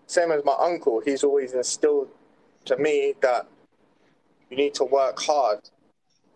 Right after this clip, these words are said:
And then sort of now I'm in a job where I can, like, I can call my little one when she gets home from school.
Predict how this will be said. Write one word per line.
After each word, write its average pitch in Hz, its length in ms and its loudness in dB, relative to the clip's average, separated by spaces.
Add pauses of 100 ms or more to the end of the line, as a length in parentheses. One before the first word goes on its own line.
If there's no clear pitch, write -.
(120)
And 127 140 0
then 127 280 -4 (1700)
sort - 320 -2
of - 80 -6
now 156 400 2 (140)
I'm 139 140 2
in 139 100 2
a 127 60 0
job 143 280 0
where 131 160 4
I 127 80 0
can, 123 380 -4 (1900)
like, 123 300 0 (180)
I 117 120 2
can 135 220 0
call 143 360 0
my 135 160 0
little 131 260 2
one 131 320 0 (120)
when 123 120 -2
she - 140 -6
gets - 200 0
home 131 260 -2
from 120 360 -6 (380)
school. 131 520 0